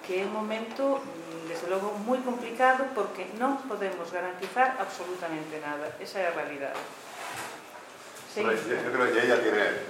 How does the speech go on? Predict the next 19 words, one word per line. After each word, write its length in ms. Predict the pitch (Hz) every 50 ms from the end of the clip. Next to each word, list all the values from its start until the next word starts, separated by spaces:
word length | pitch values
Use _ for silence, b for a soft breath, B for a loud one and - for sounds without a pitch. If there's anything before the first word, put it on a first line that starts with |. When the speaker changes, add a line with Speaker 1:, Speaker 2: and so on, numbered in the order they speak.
| - - -
Speaker 2:
muchísima 400 | 92 92 - 104 - 113 107 90
razón 320 | 82 85 82 85 104 98
en 40 | 92 87
lo 20 |
que 140 | - 87 85
dice. 160 | - - 95
La 80 | 82 78
circunstancia 800 | - - - 95 92 95 - 107 110 107 - 117 110 107 110 110
es, 160 | 107 107 - - - -
eh, 240 | 90 87 - - 90
extremadamente 1120 | 90 - - 87 - 92 98 98 98 104 104 104 104 110 107 101 95 85 82 80 - - - - - - - - - - - - - - - - - -
extraña 400 | - - - - 107 - - - - - - - - - - - - -
y 480 | 95 92 90 90 87 85 82 82 82 90
muy 120 | 104 107 -
cambiante 640 | 101 101 104 117 - - - 147 147 - - - 90
y 80 | 87
cada 240 | 90 90 85 85 95
vez, 240 | 101 101 98 98 92
eh, 80 | 87